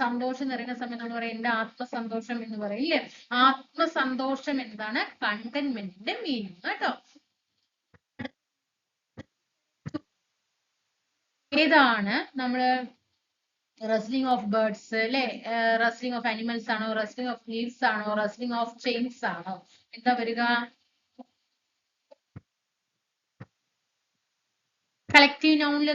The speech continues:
നമുക്കൊരു, ഒരു ടോപ്പിക് വരുന്നതാണ് ഏരിയ അല്ലെ? കളക്റ്റീവ് നൗൺ. അപ്പൊ ഏതാ പറയാ?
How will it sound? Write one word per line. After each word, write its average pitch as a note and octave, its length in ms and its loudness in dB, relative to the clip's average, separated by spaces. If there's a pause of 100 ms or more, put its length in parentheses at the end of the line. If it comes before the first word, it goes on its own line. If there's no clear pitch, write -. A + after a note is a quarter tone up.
നമുക്കൊരു, C#4+ 340 0 (160)
ഒരു C4+ 200 -6 (100)
ടോപ്പിക് C4+ 400 -2
വരുന്നതാണ് D4 420 0 (160)
ഏരിയ C4 240 -4
അല്ലെ? C#4 220 -4
കളക്റ്റീവ് C4 420 -4
നൗൺ. B3+ 180 -6 (260)
അപ്പൊ C#4 120 -14 (100)
ഏതാ C4+ 220 -4
പറയാ? C4 280 -2